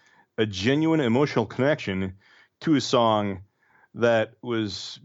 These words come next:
basically written to be, you know, a, you know, this modular, this kind of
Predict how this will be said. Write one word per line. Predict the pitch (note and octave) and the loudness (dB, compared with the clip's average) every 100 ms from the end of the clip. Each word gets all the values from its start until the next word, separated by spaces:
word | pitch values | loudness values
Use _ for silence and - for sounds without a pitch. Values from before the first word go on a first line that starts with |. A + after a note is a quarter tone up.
| G#2+ | -2
basically | B2+ A#2+ A#2+ A#2 G#2+ | 0 0 -2 -4 -4
written | G2 A#2 A#2+ A2 | 0 0 0 -4
to | - | -4
be, | G#2+ A2 G2+ F#2+ F#2+ _ _ _ | -2 -2 0 -4 -8 _ _ _
you | G#2+ | -2
know, | G2+ G2+ | 0 2
a, | A#2 A2 | 2 0
you | G#2+ - G#2 | 0 -6 -6
know, | G2+ | -4
this | A2 B2+ - | 0 0 2
modular, | A2 E3 C3 F#2+ E2 D#2 | 0 2 0 -4 -8 -8
this | G2+ G2+ | -8 -8
kind | - B2 A2 | -4 -2 0
of | G#2 | -2